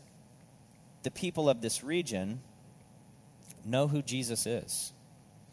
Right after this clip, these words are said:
We don't know if some of them were at the wedding in Cana. Um,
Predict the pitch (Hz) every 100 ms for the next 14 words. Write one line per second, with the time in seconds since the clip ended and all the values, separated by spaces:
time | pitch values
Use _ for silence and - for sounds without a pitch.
0 | - - - - - - - - - -
1 | 143 156 143 143 135 139 139 131 131 131
2 | 123 120 117 117 117 - 110 113 117 120
3 | 107 101 - 113 117 120 131 - - -
4 | - - - - - - - - 110 107
5 | 107 104